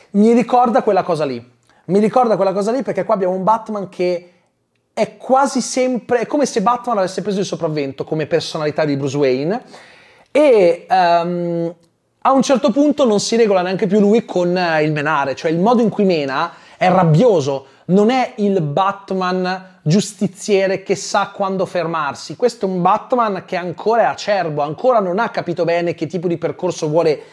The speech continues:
intraprendere come eroe di Gotham. Questa cosa l'ho trovata geniale,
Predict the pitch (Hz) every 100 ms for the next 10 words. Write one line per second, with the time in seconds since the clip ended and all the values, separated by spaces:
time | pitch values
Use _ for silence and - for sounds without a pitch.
0 | - - 196 190 190 196 180 165 156 -
1 | 180 170 156 165 160 156 143 131 135 131
2 | 131 - _ _ _ _ _ _ _ _
3 | _ _ _ _ 190 185 285 220 175 175
4 | 165 156 160 139 151 135 131 113 113 113